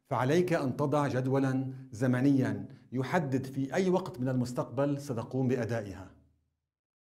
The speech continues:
وبالنسبة للأعمال الملحة ولكن غير المهمة، فكر بجدية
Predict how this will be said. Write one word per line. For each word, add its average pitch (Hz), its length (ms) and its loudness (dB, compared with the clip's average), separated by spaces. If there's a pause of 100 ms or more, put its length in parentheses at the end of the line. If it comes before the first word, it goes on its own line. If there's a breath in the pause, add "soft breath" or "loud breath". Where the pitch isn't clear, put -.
(200)
وبالنسبة 135 520 2
للأعمال 135 580 2
الملحة 123 600 -2
ولكن 123 400 -2
غير 165 200 6
المهمة، 110 540 -2 (600 soft breath)
فكر 143 460 2
بجدية 110 720 2